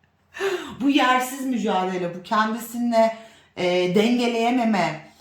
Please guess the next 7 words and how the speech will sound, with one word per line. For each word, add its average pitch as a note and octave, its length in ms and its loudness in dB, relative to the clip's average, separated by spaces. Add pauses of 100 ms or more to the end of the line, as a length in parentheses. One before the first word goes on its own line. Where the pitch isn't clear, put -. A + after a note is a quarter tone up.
(340)
e, E3+ 720 0 (560)
bir F3 240 -4
türlü B3+ 220 -4
böyle A#3+ 180 0
bir A3+ 100 -4
regüle A3 440 0
edememe, G3+ 640 2